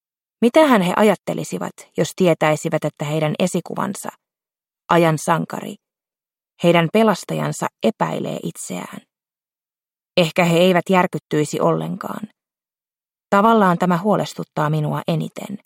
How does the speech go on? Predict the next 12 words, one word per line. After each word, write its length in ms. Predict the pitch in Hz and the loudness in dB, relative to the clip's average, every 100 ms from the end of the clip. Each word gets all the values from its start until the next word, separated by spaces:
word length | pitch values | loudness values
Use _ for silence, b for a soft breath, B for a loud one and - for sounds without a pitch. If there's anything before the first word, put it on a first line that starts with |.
| _ _ _ _ _ _ _ _ _ | _ _ _ _ _ _ _ _ _
Ehkä 260 | 165 143 170 | -2 0 0
he 140 | 160 - | 0 2
epäilevät 540 | 190 196 165 151 147 | 2 2 2 0 -2
sydämensä 540 | - 180 156 156 147 151 | 0 0 2 0 -4 -8
syvyyksissä, 840 | - 180 160 151 - - - - - _ _ _ _ _ _ _ _ _ - | -4 -4 -2 -6 -8 -14 -14 -14 -14 _ _ _ _ _ _ _ _ _ -6
kuten 260 | 175 151 | -2 0
minä 180 | 151 156 | 0 -2
itsekin. 640 | 165 - - - - 208 - _ _ _ _ _ _ _ _ _ _ _ _ _ _ _ _ - | -6 -8 -14 -16 -12 -10 -12 _ _ _ _ _ _ _ _ _ _ _ _ _ _ _ _ 0
Kun 100 | 202 | 2
he 120 | 196 | 2
katsovat 460 | 254 247 - 165 151 165 | 2 0 -2 -4 -2 -4
minua, 380 | 156 151 - | -4 -6 -10